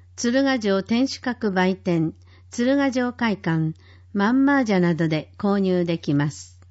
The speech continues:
とあります。現在、首都圏を中心に人気が広がっている会津のブランド米、会津ライスを使ったメニューを市内の飲食店などで提供します。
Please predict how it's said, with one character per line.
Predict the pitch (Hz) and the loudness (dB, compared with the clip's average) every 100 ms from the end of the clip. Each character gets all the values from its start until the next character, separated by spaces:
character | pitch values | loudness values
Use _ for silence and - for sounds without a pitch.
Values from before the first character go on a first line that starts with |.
| - - - - - | -20 -20 -20 -20 -14
と | - | -4
あ | 190 | -4
り | 151 151 | -2 -2
ま | 151 | -4
す。 | 156 - - - - - - - - - - - - - - - - - - | -6 -16 -20 -20 -20 -20 -20 -20 -20 -20 -20 -20 -20 -20 -20 -20 -20 -18 -2
現 | 247 302 247 | 2 2 2
在、 | 170 143 147 - - | 0 -2 -6 -16 -16
首 | - - | -12 -4
都 | 320 | -4
圏 | 311 285 240 | -2 -2 0
を | 190 | 0
中 | 185 233 240 | -2 -4 -4
心 | - 226 208 | -4 -2 -2
に | 202 - - - | -4 -6 -10 -2
人 | 214 285 | 0 0
気 | 285 | 0
が | 262 | -4
広 | 254 233 233 | -4 -6 -6
が | 233 | -6
っ | 233 | -6
て | - | -6
い | 208 190 | -4 -2
る | 185 185 - - | -4 -6 -16 -20
会 | - 190 269 | -6 -2 -2
津 | 262 | 0
の | 254 240 | -2 0
ブ | 185 | 0
ラ | 185 208 | 0 0
ン | 208 | 0
ド | 196 | 0
米、 | 190 170 - - - - - - | 0 -2 -4 -14 -20 -20 -20 -16
会 | - 220 294 | -6 -2 -2
津 | 233 277 | -2 -2
ラ | 269 | 0
イ | 269 | -2
ス | - 170 | -2 -4
を | 170 | -4
使 | - 226 | -6 -8
っ | 226 | -6
た | - | -4
メ | 220 262 | -2 0
ニ | 269 | 0
ュ | 214 165 | 0 0
ー | |
を | 143 160 - - - | -2 -4 -10 -20 -18
市 | - 254 | -6 -2
内 | 233 196 | 0 0
の | 175 | 2
飲 | 170 262 | 2 0
食 | 277 277 | -2 -6
店 | - 269 233 | -6 -4 -2
な | 226 | -2
ど | 202 180 | -2 -2
で | 151 | -2
提 | 190 180 | -2 -2
供 | 175 160 | -2 -4
し | 165 160 | -2 -2
ま | 143 | -2
す。 | - - - | -6 -14 -20